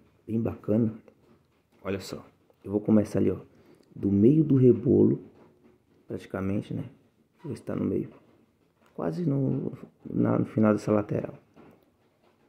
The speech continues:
Encostei a ponta, segui reto. A borrinha foi da ponta ao fundo.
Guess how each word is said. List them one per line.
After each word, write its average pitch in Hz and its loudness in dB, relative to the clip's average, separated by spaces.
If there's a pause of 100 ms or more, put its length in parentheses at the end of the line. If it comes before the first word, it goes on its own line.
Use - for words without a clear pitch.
(120)
Encostei 123 0
a 123 4
ponta, 123 -2
segui 123 -2
reto. 95 -2 (1400)
A 92 -20
borrinha 98 0
foi 98 0
da 110 2
ponta 117 0
ao 120 2
fundo. - -10